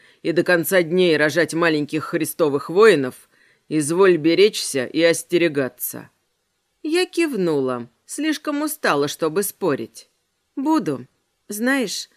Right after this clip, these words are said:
я уловила последние слова одного из умерших здесь». «Какие?» Вампир чуть не уронил меня на дорогу от неожиданности. «Они что-то...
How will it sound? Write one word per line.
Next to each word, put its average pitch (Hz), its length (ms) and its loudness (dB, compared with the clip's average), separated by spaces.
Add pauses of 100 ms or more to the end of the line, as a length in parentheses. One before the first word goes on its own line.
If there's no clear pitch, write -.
(220)
я 269 220 0
уловила 240 480 0
последние 220 580 -4
слова 220 400 -2
одного 220 360 -2
из 214 180 -2
умерших 226 480 -2
здесь». 170 560 -6 (840)
«Какие?» 151 640 0 (260)
Вампир 254 480 0
чуть 339 280 -2
не 302 120 0
уронил 262 420 2
меня 226 300 2
на 240 140 2
дорогу 220 420 4
от 156 160 2
неожиданности. 147 960 -2 (380)
«Они 165 360 2
что-то... 170 800 0